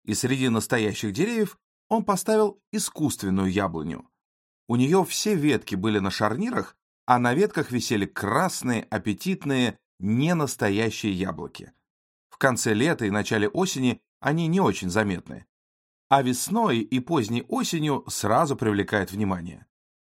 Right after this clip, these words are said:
Конечно, многие дети не могли пройти мимо, особенно мальчики, хотя иногда попадались и девочки. Дети перелезали через забор,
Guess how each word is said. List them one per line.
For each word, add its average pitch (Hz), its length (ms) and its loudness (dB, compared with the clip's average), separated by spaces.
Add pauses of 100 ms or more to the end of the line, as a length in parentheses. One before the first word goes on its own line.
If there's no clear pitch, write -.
Конечно, 120 640 0 (180)
многие 123 480 0
дети 151 440 0
не 147 120 0
могли 196 320 0
пройти 104 340 -2
мимо, 98 340 -4 (380)
особенно 147 520 0
мальчики, - 520 -2 (400)
хотя 233 400 0
иногда 180 360 0
попадались 147 580 0
и 156 40 0
девочки. 92 540 -4 (800)
Дети 113 340 0
перелезали 101 580 0
через 82 300 -6
забор, 110 420 0